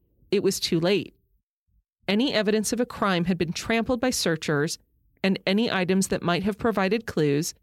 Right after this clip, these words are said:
such as Mike's boat or his Ford Bronco and boat trailer, were taken away by friends and family without scrutiny.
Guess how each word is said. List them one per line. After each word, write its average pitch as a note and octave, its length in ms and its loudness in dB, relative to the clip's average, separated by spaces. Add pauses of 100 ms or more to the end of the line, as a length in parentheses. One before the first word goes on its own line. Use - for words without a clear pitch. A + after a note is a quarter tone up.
(280)
such - 280 -2
as F#3+ 120 0
Mike's F#3 300 0
boat F#3 540 2
or F3+ 100 0
his F3+ 220 -4
Ford F#3 360 0
Bronco F3+ 420 0
and E3+ 200 0
boat B3+ 220 0
trailer, D3+ 520 0 (540)
were F#3 80 2
taken G3+ 320 0
away G#3+ 240 4
by F3+ 140 0
friends F3 400 0
and G3+ 120 0
family E3 320 2
without E3 320 0
scrutiny. - 640 -4